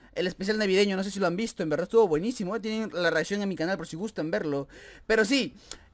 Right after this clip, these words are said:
eh, hay un personaje que en lo personal me gustó mucho cómo se desempeñó en este perso-, en este, en esta, en este episodio, ¿no? Me gustó mucho el papel que llevó el Exe. El Exe actuó de Grinch en este episodio.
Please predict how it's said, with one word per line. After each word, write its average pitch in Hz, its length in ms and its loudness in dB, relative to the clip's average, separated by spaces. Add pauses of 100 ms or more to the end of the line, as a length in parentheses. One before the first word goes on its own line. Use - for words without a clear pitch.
eh, 214 600 10
hay 277 160 12
un 302 100 4
personaje 262 460 6
que 262 80 -4
en 247 60 4
lo 233 60 4
personal 202 380 0
me 226 80 2
gustó 202 380 2
mucho 233 480 4
cómo 226 220 0
se 233 100 4
desempeñó 208 520 0
en 220 60 -2
este 214 180 -2
perso-, 175 260 0
en 165 160 2
este, 190 420 2
en 175 100 -2
esta, 180 600 4 (140)
en 185 140 -2
este 220 140 0
episodio, 185 540 6
¿no? 196 280 -2 (260)
Me 196 140 2
gustó 196 440 6
mucho 247 760 6 (220)
el 208 160 4
papel 226 560 6 (240)
que 202 140 -4
llevó 196 640 2
el 175 180 2
Exe. 220 280 4
El 185 80 4
Exe 233 220 6
actuó 220 300 6
de 214 100 6
Grinch 226 320 -2
en 208 80 -4
este 208 140 -4
episodio. 202 640 2